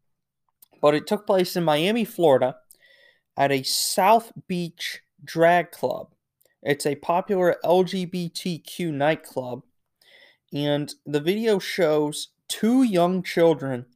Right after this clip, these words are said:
being led around on stage at this drag club, uh, doing various poses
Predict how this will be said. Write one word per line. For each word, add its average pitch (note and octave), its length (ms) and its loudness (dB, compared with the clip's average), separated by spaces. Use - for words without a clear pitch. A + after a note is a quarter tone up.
being F#3+ 340 2
led D#3 340 6
around G3 560 4
on E3+ 260 4
stage F3+ 640 -2
at D3+ 240 0
this F#3+ 200 0
drag F3+ 400 0
club, C3 380 2
uh, C3+ 260 2
doing D#3+ 480 0
various E3+ 400 2
poses F#3+ 840 2